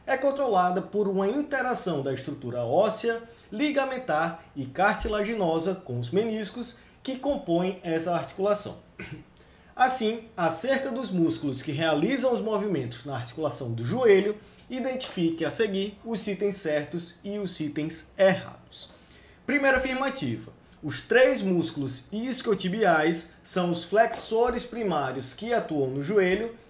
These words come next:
E aí, verdadeiro, né? A gente vai ter, é, três músculos compondo esse grupo dos músculos isquiotibiais,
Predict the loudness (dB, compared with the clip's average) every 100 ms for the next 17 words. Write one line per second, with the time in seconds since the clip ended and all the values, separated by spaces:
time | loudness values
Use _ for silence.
0 | -2 2 2 4 2 4 4 6 6 4
1 | 2 2 0 0 -2 0 0 0 -2 -16
2 | -6 -4 -4 0 2 2 2 2 2 0
3 | -2 -2 0 -2 0 2 2 4 0 0
4 | -4 2 0 2 -2 -2 -2 -4 -4 -4
5 | -4 -2 -2 -2 -2 -2 -2 2 4 4
6 | 2 -4